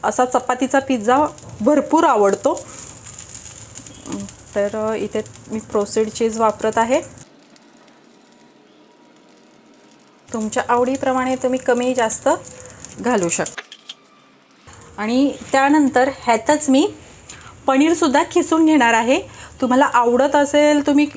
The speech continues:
अ, छोटे छोटे तुकडे करून क्यूब्समध्ये सुद्धा घालू शकता. मी असं घालते कारण, अ, परत शुभ्राला पनीरचे पीस आवडत नाहीत, मग ती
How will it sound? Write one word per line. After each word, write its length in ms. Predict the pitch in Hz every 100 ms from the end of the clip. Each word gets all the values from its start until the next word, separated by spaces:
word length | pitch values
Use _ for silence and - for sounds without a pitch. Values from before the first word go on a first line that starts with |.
| -
अ, 180 | 226 240 - - -
छोटे 220 | 262 269
छोटे 220 | 285 285
तुकडे 400 | 285 277 254 247
करून 280 | 262 262 269 -
क्यूब्समध्ये 640 | 277 277 - 277 240 349 - - - -
सुद्धा 220 | 262 262
घालू 260 | 294 330 247
शकता. 440 | 247 226 - 254 - - - - - 220
मी 180 | 247 -
असं 240 | 233 240 294
घालते 340 | 285 214 226
कारण, 400 | 240 233 240 247
अ, 180 | 254 294 - - - - - - -
परत 260 | 262 254 247 - - -
शुभ्राला 480 | - 262 233 247 262
पनीरचे 580 | 269 254 240 262 262 277
पीस 380 | 277 262 262 - - -
आवडत 340 | 240 262 285 277
नाहीत, 260 | 247 226 - - - - -
मग 80 |
ती 40 | 220